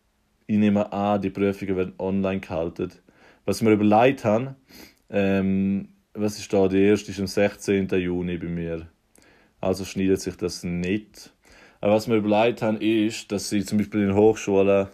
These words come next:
äh, was ich gesehen, ich glaub, Bern im Medizinstudium, das hat mal jemand in der Gruppe geschrieben, ich bin mir nicht sicher,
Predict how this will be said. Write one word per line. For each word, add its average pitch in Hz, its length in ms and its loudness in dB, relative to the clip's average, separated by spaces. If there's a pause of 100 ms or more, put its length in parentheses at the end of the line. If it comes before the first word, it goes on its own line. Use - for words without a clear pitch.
(180)
äh, 92 240 2
was 95 200 0
ich - 60 -14
gesehen, 95 260 -2
ich 90 40 -2
glaub, 87 320 -4
Bern 98 360 4
im 95 140 0
Medizinstudium, 95 960 -2
das 90 140 -6
hat 90 80 -4
mal 90 120 -2
jemand 92 200 -2
in 92 60 0
der 90 60 -6
Gruppe 92 280 -2
geschrieben, 90 340 -4
ich 87 80 -8
bin 90 120 -10
mir 92 80 -6
nicht 90 100 -12
sicher, 95 340 -8